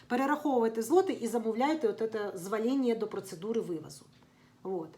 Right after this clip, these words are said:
І коли у вас воно буде, ви самі побачите, от. Ну, і, відповідно, можете надати на митниці у якості пояснення. Може, це допоможе. Але стосовно запитів по митній вартості, тут, мені здається, нічого не допоможе.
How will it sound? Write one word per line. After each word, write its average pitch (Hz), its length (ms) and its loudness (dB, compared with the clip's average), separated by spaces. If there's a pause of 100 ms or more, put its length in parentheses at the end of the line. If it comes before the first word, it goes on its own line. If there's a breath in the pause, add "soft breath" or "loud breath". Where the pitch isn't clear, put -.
І 233 160 -2
коли 254 240 -2
у 240 80 0
вас 240 240 2
воно 240 200 -2
буде, 247 340 4
ви 240 160 -4
самі 247 280 -2
побачите, 202 640 -4
от. 175 260 -8
Ну, 277 120 2
і, 202 100 0
відповідно, 226 480 -2
можете 208 320 -6
надати 185 380 -4
на 185 100 -4
митниці 226 500 -6
у 190 80 -4
якості 220 440 -4
пояснення. 160 560 -8
Може, 202 220 -6
це 185 180 -10
допоможе. 156 480 -14 (400 loud breath)
Але 220 220 -2
стосовно 226 600 -4
запитів 220 420 -6
по 208 100 -6
митній 208 280 -6
вартості, 240 480 0
тут, - 220 -16
мені 190 180 -6
здається, 190 340 -8
нічого 180 360 -8
не 156 120 -14
допоможе. 202 560 -2